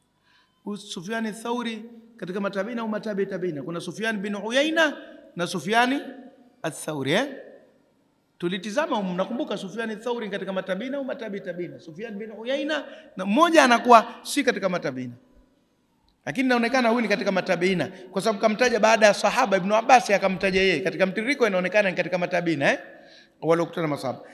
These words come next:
Kasema hivi, "Man anfaqa," atakayetumia al-harama, cha haramu, "fi taa," katika kumtii Mwenyezi Mungu. Akaja akachukua pesa zake za wizi, za ufisadi, akajenga msikiti,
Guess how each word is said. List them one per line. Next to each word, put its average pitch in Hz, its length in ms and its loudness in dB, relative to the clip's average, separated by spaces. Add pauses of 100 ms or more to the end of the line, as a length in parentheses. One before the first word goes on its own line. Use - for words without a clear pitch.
(200)
Kasema 254 360 6
hivi, 294 400 4 (360)
"Man 233 540 4
anfaqa," 240 800 6 (460)
atakayetumia 240 800 4
al-harama, 240 420 4
cha 226 140 2
haramu, 240 360 4
"fi 208 120 -4
taa," 220 440 6 (240)
katika 220 260 2
kumtii 233 380 -2
Mwenyezi 226 420 -2
Mungu. 131 300 -8 (440)
Akaja 226 440 -2
akachukua 208 340 -2
pesa 208 200 -6
zake 214 260 -2
za 202 120 -2
wizi, 214 360 -6
za 208 80 -4
ufisadi, 226 520 -4 (320)
akajenga 202 520 0
msikiti, 202 800 -8